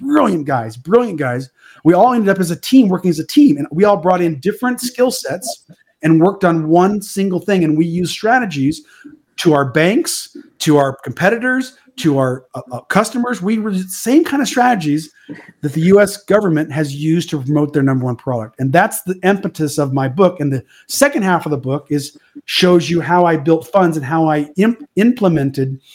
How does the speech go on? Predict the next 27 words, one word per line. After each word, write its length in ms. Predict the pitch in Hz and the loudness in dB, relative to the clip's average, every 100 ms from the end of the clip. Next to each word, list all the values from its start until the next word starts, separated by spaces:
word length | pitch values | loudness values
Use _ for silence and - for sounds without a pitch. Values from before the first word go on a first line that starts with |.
| _ | _
learning 380 | 143 160 202 220 | 0 2 2 0
from 180 | 196 185 | 0 0
the 80 | 165 | 0
Fed, 460 | - 185 139 135 - _ _ - | 2 2 2 -2 -10 _ _ -4
how 180 | 156 | 0
they 140 | 165 160 | 2 2
were 120 | 143 | 0
so 260 | - 170 196 | 0 2 2
successful 680 | - - 156 - 143 147 - _ _ _ _ - | -2 -4 -4 -4 -6 -6 -10 _ _ _ _ -12
of 100 | 120 | -4
having 300 | 156 170 165 | 0 2 4
number 200 | 165 170 | 4 2
one 120 | 165 | 0
product 260 | 156 156 151 | 0 -2 -2
in 80 | |
the 60 | 147 | 0
world 280 | 156 147 - - | 2 0 -4 -8
of, 100 | 135 | -8
of 160 | 127 131 | -6 -2
mankind, 600 | 143 147 135 117 120 - _ _ | -2 -2 -2 -4 -6 -10 _ _
and, 240 | 139 135 - | -4 -4 -2
and 140 | 139 131 | -2 0
use 300 | 160 180 160 | 2 4 4
those 300 | 156 139 - - | 2 0 -8 -6
strategies 560 | 165 147 139 135 127 | 0 0 0 -4 -6
to, 420 | - - 131 127 131 _ - - - | -12 -4 -4 -4 -10 _ -20 -20 -8
um, 340 | 120 117 113 | -6 -6 -8